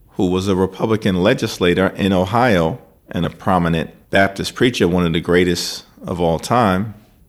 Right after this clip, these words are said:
and a champion for civil rights. In the Republican Party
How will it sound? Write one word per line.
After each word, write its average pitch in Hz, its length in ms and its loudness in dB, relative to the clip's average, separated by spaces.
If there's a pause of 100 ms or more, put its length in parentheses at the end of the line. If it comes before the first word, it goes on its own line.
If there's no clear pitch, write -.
(380)
and 95 120 2
a 90 60 2
champion 104 600 0
for 90 160 -8
civil 90 340 -4
rights. - 560 -4 (920)
In 110 120 0
the 98 80 0
Republican 110 640 0
Party 104 600 2